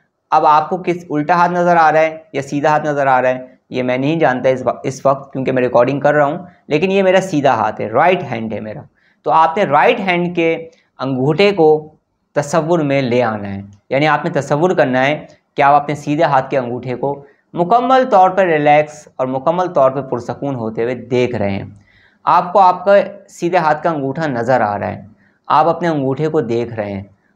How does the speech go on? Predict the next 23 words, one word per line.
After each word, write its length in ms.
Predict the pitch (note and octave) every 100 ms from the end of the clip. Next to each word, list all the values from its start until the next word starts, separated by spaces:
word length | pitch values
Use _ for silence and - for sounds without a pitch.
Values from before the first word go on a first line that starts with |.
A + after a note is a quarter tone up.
| _ -
और 360 | D3 F3+ - C#3
जैसे 400 | B2 C#3+ D3+ A3+
ही 140 | A3
उसका 200 | A3 A3
तसव्वुर 520 | G3+ D3+ D#3 E3 F#3
कायम 300 | D3 C3+ D#3
हो 200 | C3+ B2
जाएगा, 500 | A#2 G#2+ G#2+ G2+ G2 - _ -
हो 120 | A#3
जाएगा 320 | A#3+ A3 A3 A3 - _ -
पन्द्रह 220 | F3 F#3
बीस 200 | F3+ F3
सेकंड 260 | D#3+ E3+
में, 80 | E3
पच्चीस 300 | D3+ D3 D3
सेकंड 260 | C3+ C3+ C3
में, 160 | C3 C3+ _ -
no 140 | C#3+ C#3+
problem। 340 | C3 C3 C3 - - _ _ _ _ _ -
उसके 260 | D#3+ -
बाद 280 | A3 F3 F3
आपने 680 | - C3+ C#3+ C3+ B2+ C3 - _ _ _ _ _ -
अपने 600 | C#3+ D#3 D#3+ E3 G2+